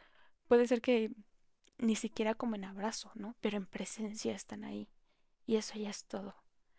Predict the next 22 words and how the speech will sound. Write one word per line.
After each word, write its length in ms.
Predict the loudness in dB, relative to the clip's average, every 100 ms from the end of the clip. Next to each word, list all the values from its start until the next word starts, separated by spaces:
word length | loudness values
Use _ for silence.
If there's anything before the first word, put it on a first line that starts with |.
| _ _ _ _ _ _ _ _ _ _ _ _ _ _ -12
Incluso 400 | -10 -2 -2 -2
en 80 | -4
esos 200 | -4 -4
momentos 360 | -4 -6 -8
está 180 | -8 -6
esa 140 | -6
apreciación. 520 | -6 -6 -6 -6 -6 -6
Y 80 | -4
se 140 | -2
los 200 | -2 -4
juro 260 | -4 -2 -2
que 160 | -6
cuando 240 | -8 -6 -6
íbamos 240 | -6 -6
de 120 | -8
camino, 500 | -6 -6 -4 -6 -8 -8
porque 200 | -10 -8
teníamos 280 | -8 -8 -8
que 60 |
tomar 180 | -8 -6
una 160 | -6 -8
carretera 580 | -8 -8 -8 -12 -14